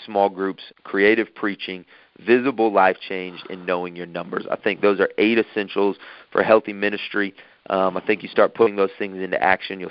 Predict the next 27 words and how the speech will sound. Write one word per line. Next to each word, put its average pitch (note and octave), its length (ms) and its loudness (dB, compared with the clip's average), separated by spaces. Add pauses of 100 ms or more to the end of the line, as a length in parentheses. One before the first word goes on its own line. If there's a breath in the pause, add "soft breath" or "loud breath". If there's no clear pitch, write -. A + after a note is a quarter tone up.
see G2 180 -8
some F2+ 200 -16
growth. F#2 340 2 (460 loud breath)
Um, F2+ 480 2 (220)
and F#2+ 300 2
I G2 60 4
know B2+ 120 8
that's A#2+ 180 6
a A#2 40 -2
lot A#2 240 4
to A2+ 80 -12
cover. A#2+ 320 -2
It's - 140 -14
a G#2 40 -8
lot G#2+ 180 2
of G#2 80 -6
things. G#2 220 -10
I G#2 40 0
wanna A2 160 -2
make G2+ 160 -4
sure A2 160 -6
we've G2+ 160 -6
got G2+ 180 -2
time G2+ 320 0
for, G2 240 -2 (120)
for F#2+ 100 -4
this G2 120 -4